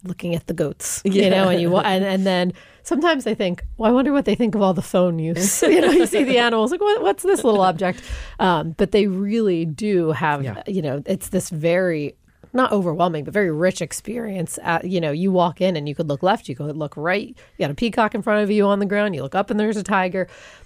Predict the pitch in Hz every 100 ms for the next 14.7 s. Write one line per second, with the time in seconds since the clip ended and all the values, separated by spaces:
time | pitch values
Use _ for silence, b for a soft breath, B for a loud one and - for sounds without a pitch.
0 | B - 190 180 - _ - 220 214 180
1 | 175 190 226 208 160 165 151 156 151 139
2 | 190 - - 156 156 - 175 151 147 143
3 | - 185 - - _ _ _ 196 185 269
4 | 233 180 160 170 156 156 - 135 131 156
5 | 165 156 139 131 131 180 - 143 131 135
6 | - - - - 226 254 - - - 117
7 | - 185 170 214 208 165 147 165 160 165
8 | - - 165 156 - 151 - 139 156 147
9 | 143 143 b b b b b - 190 185
10 | 170 170 160 - 170 151 165 147 139 143
11 | - _ _ _ _ _ - 175 233 196
12 | 185 202 165 - 165 - 156 143 160 143
13 | 139 160 - 151 139 131 127 139 143 165
14 | 165 156 156 - 143 131